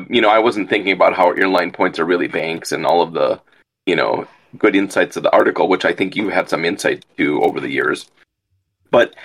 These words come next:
my friend Lance, he's like, "This year United changed their program and he's got sixty-five segments and he hasn't even earned gold yet because of how the points changed." And so to my, my example of they can change the rules at any time,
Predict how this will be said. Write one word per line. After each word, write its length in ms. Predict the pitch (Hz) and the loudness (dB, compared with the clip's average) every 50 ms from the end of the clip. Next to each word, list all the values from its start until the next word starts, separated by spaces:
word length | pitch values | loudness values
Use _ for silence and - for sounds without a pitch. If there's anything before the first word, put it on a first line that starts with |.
| - - _ _ - | -20 -20 _ _ -2
my 100 | 110 107 | -2 0
friend 240 | - 127 117 110 | 2 0 2 2
Lance, 500 | 120 139 - 294 - 143 - - - - - | 2 4 4 2 2 0 -2 -4 -10 -10 -8
he's 200 | - 113 113 98 | -4 -4 0 2
like, 280 | 110 104 101 - - - | 2 2 0 -2 -2 0
"This 260 | 117 113 - - - | 0 0 0 2 2
year 220 | 135 160 170 151 | 4 4 6 4
United 560 | 127 117 107 110 110 131 143 113 104 98 98 - | 4 2 2 4 4 4 4 4 2 0 0 -4
changed 320 | - 117 110 110 101 - | -2 0 0 -2 2 2
their 100 | 107 101 - - | 0 0 2 2
program 400 | 185 220 - 120 107 101 101 101 | 2 2 4 2 2 2 4 2
and 180 | 95 95 104 101 | 2 0 0 0
he's 160 | 123 156 - | 0 -2 0
got 200 | - 127 110 - | 0 0 0 0
sixty-five 540 | - 147 - - - 135 - 117 107 104 - | -2 -6 -6 -2 -4 -2 0 2 0 0 0
segments 580 | - - 220 214 156 107 92 101 - - - - _ - _ _ | 2 0 0 0 0 -2 -2 -4 -6 -10 -16 -18 _ -20 _ _
and 120 | - 123 | 0 2
he 60 | 131 151 | 4 4
hasn't 240 | 156 143 120 117 | 4 2 2 -2
even 200 | 110 110 107 101 | 0 0 2 2
earned 260 | 104 101 98 98 98 - | 2 2 2 0 0 2
gold 320 | 101 123 147 127 101 - | 2 4 4 4 2 0
yet 200 | - - - - _ _ _ _ _ _ _ _ _ _ _ _ _ _ _ _ _ _ _ _ | -4 -4 -4 -4 _ _ _ _ _ _ _ _ _ _ _ _ _ _ _ _ _ _ _ _
because 340 | - 135 - 123 110 101 98 | -4 -2 2 2 2 2 2
of 120 | 104 104 90 | 2 -2 -2
how 300 | - 107 101 101 92 87 | 2 4 4 4 4 4
the 120 | 92 92 | 0 -4
points 340 | - - 180 208 208 - - | -2 0 0 0 0 -2 -6
changed." 320 | - - 90 73 - 92 90 | -6 -6 -4 -4 -4 -6 -6
And 140 | 90 90 - | -6 -4 -2
so 140 | 107 92 92 | -2 -2 -2
to 160 | - - 101 | -2 -2 0
my, 200 | 95 92 95 95 - _ _ - - | 0 0 0 -2 -6 _ _ -12 -4
my 220 | 101 95 90 90 | -2 0 2 2
example 560 | 90 92 95 92 95 101 101 101 98 98 95 95 | 2 0 -2 -2 -2 0 0 0 0 0 2 2
of 220 | 92 92 90 - _ - - - _ _ | 2 2 0 -4 _ -20 -20 -20 _ _
they 120 | 101 110 | 0 0
can 180 | - 120 110 - | 2 0 -2 0
change 260 | - 117 107 101 90 | 0 0 0 0 0
the 100 | 92 92 | 0 2
rules 320 | 104 131 160 170 151 123 | 4 4 4 4 4 4
at 80 | 101 101 | 2 2
any 200 | 98 92 90 92 | 2 0 -2 -2
time, 460 | - 95 90 92 92 95 90 87 | -2 -2 -2 0 -2 -2 -4 -6